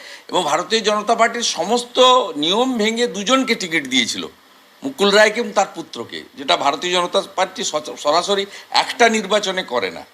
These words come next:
এমপিতে কাউকে দিলে এমএলএতে দেয়, সেটা ঠিক আছে, কিন্তু ভারতীয় জনতা পার্টি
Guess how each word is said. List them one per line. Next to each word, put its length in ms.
এমপিতে 440
কাউকে 320
দিলে 260
এমএলএতে 520
দেয়, 160
সেটা 260
ঠিক 220
আছে, 240
কিন্তু 200
ভারতীয় 380
জনতা 320
পার্টি 640